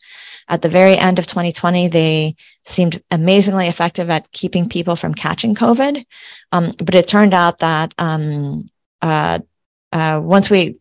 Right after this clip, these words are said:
developed different variants, that didn't work very well. Um,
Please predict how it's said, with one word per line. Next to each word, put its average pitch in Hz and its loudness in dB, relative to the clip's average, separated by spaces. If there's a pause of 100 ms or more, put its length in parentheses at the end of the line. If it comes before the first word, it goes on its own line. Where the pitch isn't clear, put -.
(100)
developed 175 2
different 175 0
variants, 156 -2
that 160 -6
didn't 160 -6
work 143 -8
very - -2
well. - -2 (580)
Um, 147 0